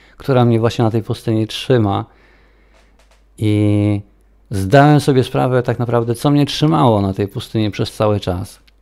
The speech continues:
To był strach. Dlatego mówiłem później na kolejnym filmie, czyli wczorajszym, że nakręcę, zrobię film o strachu, ale jeszcze nie wiem, jak do tego podejdę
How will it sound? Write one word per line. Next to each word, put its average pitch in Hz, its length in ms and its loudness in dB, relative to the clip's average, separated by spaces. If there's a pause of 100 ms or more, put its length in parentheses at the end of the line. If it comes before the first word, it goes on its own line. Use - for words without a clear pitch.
(1120)
To 101 100 -4
był 92 140 -2
strach. 95 520 -4 (640)
Dlatego 117 300 -2
mówiłem 117 480 2 (640)
później 110 320 -2
na 104 100 0
kolejnym 110 400 2
filmie, 120 420 -2
czyli 113 200 -6
wczorajszym, 113 680 -2 (320)
że 104 140 -2
nakręcę, 113 480 -2
zrobię 120 340 -2
film 113 460 -2
o 120 140 -8
strachu, 101 520 -4
ale 107 140 -6
jeszcze 120 220 -4
nie 165 140 2
wiem, 156 220 0
jak 139 220 0
do 131 120 -2
tego 131 240 0
podejdę 107 640 0